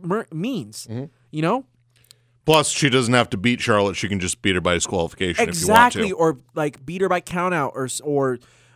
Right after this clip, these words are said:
Speaker 1: or
Speaker 2: Or
Speaker 1: Charlotte
Speaker 2: Sasha can
Speaker 1: can
Speaker 2: get
Speaker 1: win by,
Speaker 2: involved.
Speaker 1: Sasha can get involved, although you've gotta be careful with that because she's obviously got her own big match, which we're about to discuss right after this.
Speaker 2: Or Sasha can get involved and Bayley, and,
Speaker 1: It
Speaker 2: uh, and Becky can
Speaker 1: Exactly.
Speaker 2: get involved. You never
Speaker 1: Th-,
Speaker 2: know.
Speaker 1: you never know.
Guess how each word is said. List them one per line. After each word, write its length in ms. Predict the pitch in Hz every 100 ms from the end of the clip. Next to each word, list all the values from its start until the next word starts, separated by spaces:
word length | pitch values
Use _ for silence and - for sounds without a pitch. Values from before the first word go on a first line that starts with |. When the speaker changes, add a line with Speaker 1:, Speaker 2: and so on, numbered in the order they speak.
| -
Speaker 1:
or 160 | 147
Speaker 2:
Or 80 | 214
Speaker 1:
Charlotte 260 | 117 220 240
Speaker 2:
Sasha 60 | 214
can 120 | -
Speaker 1:
can 60 | -
Speaker 2:
get 80 | -
Speaker 1:
win 80 | 101
by, 140 | 98
Speaker 2:
involved. 240 | 85 - -
Speaker 1:
Sasha 400 | - 185 226 220
can 280 | - 202 202
get 120 | 165
involved, 400 | 143 135 135 135 135
although 300 | 139 135 135
you've 160 | 139
gotta 160 | 147 139
be 80 | 139
careful 320 | - 175 160
with 160 | 139 139
that 180 | 131
because 520 | 123 117 123 117 - - _ _ _ _
she's 240 | - 135
obviously 380 | 127 113 113 120
got 200 | 117 107
her 160 | 110 135
own 180 | 247 190
big 200 | 135 120
match, 280 | 107 110
which 140 | 120 -
we're 80 | 117
about 200 | 113 110
to 40 | 104
discuss 440 | 110 - 113 - - -
right 240 | 98 120
after 240 | 120 104 104
this. 400 | 170 170 123 90
Speaker 2:
Or 60 |
Sasha 340 | 82 87 85 98
can 180 | 95
get 120 | 92 98
involved 320 | 101 117 117
and 160 | 156 196
Bayley, 220 | 202 226
and, 280 | 123 151 175
Speaker 1:
It 60 |
Speaker 2:
uh, 260 | 135 117 110
and 220 | - 143 123
Becky 260 | 90 98
can 80 | -
Speaker 1:
Exactly. 100 | 269 -
Speaker 2:
get 40 |
involved. 300 | 82 85 78
You 60 | 98
never 160 | 101 113
Speaker 1:
Th-, 40 | 143
Speaker 2:
know. 40 | 151
Speaker 1:
you 160 | 170
never 180 | 254 269
know. 280 | 285 196